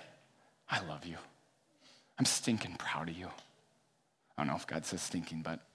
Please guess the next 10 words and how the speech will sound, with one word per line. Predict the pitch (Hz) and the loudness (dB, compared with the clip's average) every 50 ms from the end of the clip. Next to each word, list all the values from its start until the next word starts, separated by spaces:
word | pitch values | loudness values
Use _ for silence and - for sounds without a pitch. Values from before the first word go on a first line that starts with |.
| - - | -4 0
in | 98 92 90 90 - | 2 2 2 2 2
my | 101 101 95 | 4 4 4
version, | 90 87 85 82 - - 80 78 | 4 2 -2 -2 -2 -4 -4 -4
he | 80 92 | -6 -4
does. | 80 82 80 78 - - - - - - - - - - - - - - - - - - - - - - - - - - - - - - - - - - - _ - | -2 -2 -2 -2 -2 -6 -8 -10 -16 -16 -18 -18 -18 -18 -18 -18 -16 -16 -16 -16 -16 -16 -18 -18 -20 -20 -20 -18 -18 -18 -18 -20 -20 -20 -20 -20 -20 -20 -20 _ 8
It's | - 131 - | 8 10 12
a | 190 170 | 12 12
little | 165 175 196 226 214 | 12 12 12 12 12
bit | 185 180 - - | 12 12 12 12
like, | 147 143 131 127 127 - | 12 12 12 12 12 8